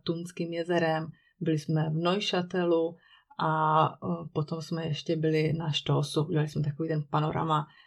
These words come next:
hike, eh, Frohnauobstock, Klingenstock, což bylo neskutečně, neskutečně krásné, jako opravdu takové jako dechberoucí výhledy, to,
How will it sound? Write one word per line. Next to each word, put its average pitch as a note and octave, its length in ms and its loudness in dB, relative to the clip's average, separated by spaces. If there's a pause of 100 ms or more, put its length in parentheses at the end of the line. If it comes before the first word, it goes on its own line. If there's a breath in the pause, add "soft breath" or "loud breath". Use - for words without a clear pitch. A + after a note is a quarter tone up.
hike, D3+ 580 -2
eh, D#3 240 -2
Frohnauobstock, D#3 720 -2 (300)
Klingenstock, D#3 720 0 (280 loud breath)
což E3 160 -2
bylo D#3+ 260 0
neskutečně, D#3+ 580 -2
neskutečně D3+ 380 -4
krásné, C#3+ 460 0
jako D3 200 0
opravdu D#3 460 2 (340 loud breath)
takové D#3+ 260 0
jako D3+ 160 4
dechberoucí D#3+ 600 4
výhledy, D#3 580 2
to, D#3 140 -6